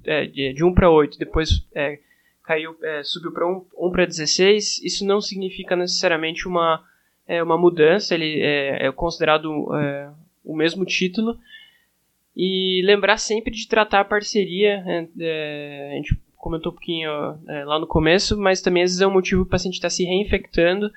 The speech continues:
é, nesse, nesse meio tempo. Então, a, a importância de se conversar, a epidemiologia na consulta,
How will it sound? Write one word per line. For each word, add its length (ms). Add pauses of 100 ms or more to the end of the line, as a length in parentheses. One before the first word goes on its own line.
(500)
é, 260
nesse, 500
nesse 240
meio 220
tempo. 500
Então, 600 (260)
a, 280
a 40
importância 560
de 80
se 340 (160)
conversar, 600
a 60
epidemiologia 680
na 80
consulta, 680